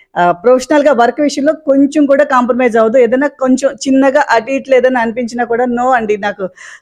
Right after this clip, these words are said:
ఆ, సాటిస్ఫాక్షన్ లేదని" చెప్పి దాన్ని తీసి మళ్ళా మనం సాటిస్ఫై అయ్యేటట్టుగా చక్కగా అందంగా రెడీ చేసి పెడుతుంది.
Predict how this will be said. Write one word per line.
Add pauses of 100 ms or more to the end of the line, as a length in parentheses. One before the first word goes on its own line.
(140)
ఆ,
సాటిస్ఫాక్షన్
లేదని"
చెప్పి
దాన్ని
తీసి
మళ్ళా
మనం
సాటిస్ఫై
అయ్యేటట్టుగా (140)
చక్కగా
అందంగా
రెడీ
చేసి
పెడుతుంది.